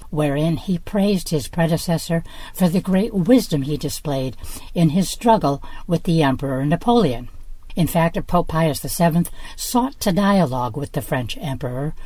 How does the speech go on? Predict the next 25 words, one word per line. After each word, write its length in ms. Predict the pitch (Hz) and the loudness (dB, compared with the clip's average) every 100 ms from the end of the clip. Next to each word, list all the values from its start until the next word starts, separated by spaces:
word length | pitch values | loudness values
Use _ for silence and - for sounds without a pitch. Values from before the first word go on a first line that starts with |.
| - - - | -12 -16 0
who 160 | 190 | 2
had 160 | 156 143 | 4 2
already 600 | 151 151 151 170 185 156 | 2 4 4 4 4 0
imprisoned 580 | 147 - 170 139 139 113 | -2 0 -2 0 -2 -4
his 260 | 139 117 | -6 -8
predecessor, 840 | - 208 214 - - 123 - 214 - - - - | -6 -2 -2 -2 -6 -8 -8 -8 -8 -16 -16 -10
signing 440 | - 226 220 214 | 2 4 4 2
a 80 | 214 | 0
concordat 680 | - 202 202 - 233 170 151 | 0 0 2 4 4 4 0
with 180 | 156 - | -2 0
him 220 | 151 143 - - - | 0 -2 -6 -10 0
in 140 | 170 | 4
eighteen 360 | 151 - 151 131 | 4 2 0 0
oh 80 | 123 | 0
one. 380 | 139 - 131 - - - - - | 2 2 0 -12 -18 -16 -16 -2
Only 300 | 160 190 233 | 4 6 6
after 260 | 247 226 208 | 4 4 4
Napoleon 720 | 180 - 190 185 190 180 165 | 4 4 2 4 4 4 2
invaded 560 | 156 143 139 151 156 123 | 2 0 2 0 0 -2
the 80 | |
Papal 320 | - 156 - 131 | -2 -2 -2 -6
States 480 | - 180 202 - - - - - | -4 -2 -2 -4 -10 -12 -16 -2
did 180 | 160 151 | 0 2
he 140 | 180 | 2
retaliate 840 | 151 131 127 202 185 180 170 165 | 0 -2 -2 2 4 4 4 2